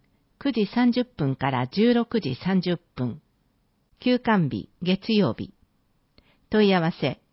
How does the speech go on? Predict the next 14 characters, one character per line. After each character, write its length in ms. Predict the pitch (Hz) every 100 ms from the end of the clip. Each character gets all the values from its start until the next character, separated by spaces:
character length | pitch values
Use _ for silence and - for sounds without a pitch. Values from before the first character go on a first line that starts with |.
| -
郷 220 | 247 247
土 140 | 233
資 180 | 226 226
料 220 | 214 151
館。 320 | - - - - _ _ _ 190
電 260 | 190 180
話、 200 | 160 139 _ _ _ -
零 240 | 220 262
四 240 | 247 214 151
八 420 | 151 165 - 139 - _ -
四 260 | 226 262
七 240 | 262 240 190
一 260 | 185 - 208
の 240 | 143 117